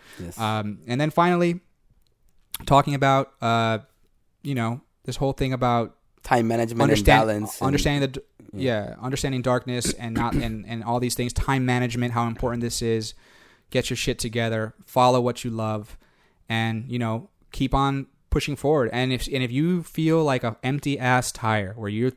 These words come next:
Speaker 2: that, no, tú estás desgastado, yeah, we are here for you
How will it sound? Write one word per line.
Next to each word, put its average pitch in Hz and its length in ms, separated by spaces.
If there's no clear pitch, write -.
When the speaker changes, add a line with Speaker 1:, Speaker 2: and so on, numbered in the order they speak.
Speaker 2:
that, 139 260
no, 123 220
tú 139 80
estás 139 240
desgastado, 113 1000
yeah, 127 320
we 151 160
are 165 100
here 151 180
for 143 140
you 135 320